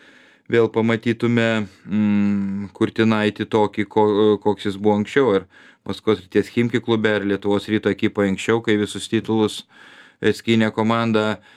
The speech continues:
Bet jeigu toliau taip tęsis, kaip prieš šį sezoną, kai klubo vadovas pareiškė, kad, e, šešis žaidėjus, e, surasiu aš, o šešis tu, Tomai Pačėsai. Na, tai yra, nu,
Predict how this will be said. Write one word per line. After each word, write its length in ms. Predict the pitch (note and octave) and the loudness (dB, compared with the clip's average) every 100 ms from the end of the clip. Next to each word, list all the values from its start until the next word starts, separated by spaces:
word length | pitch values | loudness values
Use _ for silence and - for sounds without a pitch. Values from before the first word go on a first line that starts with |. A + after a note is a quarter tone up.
| _ - | _ -10
Bet 320 | G2 A2 G#2 | -2 -2 0
jeigu 240 | A#2 G#2+ G#2 | 0 0 2
toliau 320 | G#2+ G#2 B2 | 2 4 2
taip 200 | D3 D3+ | 0 -2
tęsis, 380 | F3+ D3+ A2+ G#2 | 0 -2 -4 -8
kaip 160 | A2+ A2 | -6 -2
prieš 200 | A2+ - | -2 0
šį 100 | B2 | -2
sezoną, 520 | A2+ A2 G2+ A#2+ C3+ A#2 | -2 -2 0 0 -2 -2
kai 200 | G#2+ G#2 | -2 -4
klubo 320 | - A2 G#2+ | -2 0 2
vadovas 460 | G#2 G#2 A2 A2+ G#2 | 2 0 0 0 -2
pareiškė, 480 | - G#2+ G#2+ - G#2 | -4 0 -2 -2 -6
kad, 280 | G#2+ G#2 - _ - - - _ | -4 -6 -10 _ -20 -20 -20 _
e, 320 | - G#2+ G2+ | 0 2 2
šešis 460 | - G#2 - B2 | 0 -4 0 0
žaidėjus, 600 | G#2 G2+ G#2 A#2 A2 G2 - | 2 0 2 2 2 0 -4
e, 340 | G#2+ G#2 G#2 G2 _ _ _ _ - | 0 2 2 -2 _ _ _ _ -10
surasiu 560 | - A2+ A#2+ A2 G2+ | -2 2 2 0 -2
aš, 400 | A2 E4 G4+ - - _ _ _ _ - | 0 2 0 -6 -18 _ _ _ _ -2
o 100 | G#2+ | -2
šešis 480 | - G#2+ - D3 - | 0 -2 0 0 4
tu, 160 | C#3 G#2 | 4 4
Tomai 340 | - A2 G#2 G2 | 0 0 0 0
Pačėsai. 600 | G#2+ G2 A#2+ G#2 - F#2 | -2 -2 -2 -2 -4 -8
Na, 160 | G#2 | -6
tai 160 | G2+ A#2 | -2 0
yra, 220 | A#2 B2 | 2 0
nu, 160 | B2 | 0